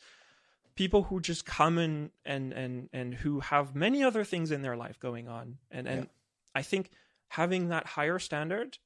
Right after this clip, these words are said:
Speaker 1: uh, but being generous, y-, you've mentioned, you,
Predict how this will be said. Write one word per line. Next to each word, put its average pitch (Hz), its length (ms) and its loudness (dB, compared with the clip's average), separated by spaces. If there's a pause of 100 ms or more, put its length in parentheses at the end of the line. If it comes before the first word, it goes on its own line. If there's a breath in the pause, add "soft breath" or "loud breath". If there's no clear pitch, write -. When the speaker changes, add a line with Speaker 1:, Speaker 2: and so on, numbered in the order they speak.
(180)
Speaker 1:
uh, 139 60 -6
but 139 340 0
being 180 220 4
generous, 151 600 0
y-, 143 180 -6
you've 147 220 -4
mentioned, 151 440 0
you, 139 160 -6